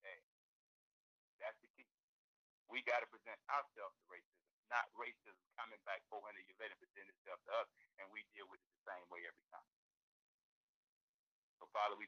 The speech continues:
thank you for the teaching tonight. Thank you for those that were on tonight, God. We pray that they go out, serve a purpose, don't come back, Lord, but just help your people, mature your people, give them some understanding, give them some insight, give them something to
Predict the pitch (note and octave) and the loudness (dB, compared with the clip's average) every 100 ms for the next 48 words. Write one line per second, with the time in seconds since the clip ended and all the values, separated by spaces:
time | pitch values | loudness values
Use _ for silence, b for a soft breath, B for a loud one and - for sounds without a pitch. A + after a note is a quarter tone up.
0 | - G#2+ G#2 A2 G#2+ - A2+ G#2 G2+ G#2 | 2 2 0 -6 -6 -10 -18 -8 2 2
1 | - G2+ G2 G2+ G2+ G2+ G2 F#2 - G#2+ | 2 -8 -8 -4 -4 0 -2 -2 -2 -2
2 | - - G2+ G2 G2 G2 G2 G2+ - G#2+ | -4 0 2 2 2 2 2 -8 -12 -12
3 | - _ - G#2 G#2 G2+ - _ _ _ | -12 _ -12 -2 4 4 2 _ _ _
4 | _ _ _ _ _ _ A2 G#2+ F#2 - | _ _ _ _ _ _ -10 -8 -10 -4
5 | A#2 - G2+ - G2+ - G#2 G2+ G2+ F#2 | -4 -4 -10 -10 -10 -2 -2 0 -2 -2
6 | - G2+ F#2+ - _ _ A2 - G#2 _ | -6 -6 -6 -12 _ _ -10 -10 -18 _
7 | _ G2+ _ _ _ _ - - A#2+ A2 | _ -20 _ _ _ _ -20 -6 -2 0
8 | G2+ A2 G#2 G2+ - _ _ A2 A2 - | -2 -6 -6 -6 -8 _ _ -4 -4 -2
9 | G#2+ G#2 G#2 - G2 G2 G2 A2 G#2+ G#2 | 2 2 0 -4 -2 -2 -4 -8 -6 0
10 | G#2 G2 G2+ F#2+ - C3 B2+ - A2 A2 | 0 2 4 4 4 -2 0 -2 -2 -4
11 | F#2+ | -18